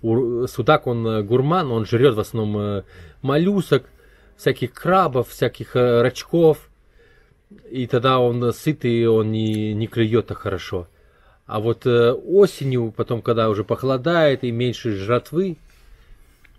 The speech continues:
ему на-, приходится бороться за еду на крупную резиновую рыбку или там на малька, он хапает по-страшному, и са-, и к-, крупный калибр ловится.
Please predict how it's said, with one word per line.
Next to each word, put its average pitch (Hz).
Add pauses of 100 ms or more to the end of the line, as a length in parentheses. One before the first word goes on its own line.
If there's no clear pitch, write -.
(100)
ему 123
на-, 127
приходится 120
бороться 123
за 120
еду 120 (320)
на 120
крупную 107
резиновую 113
рыбку 131 (720)
или 117
там 104
на 104
малька, 117 (760)
он 117
хапает 107
по-страшному, 101
и 113
са-, -
и 135 (120)
к-, -
крупный 135
калибр 107
ловится. 90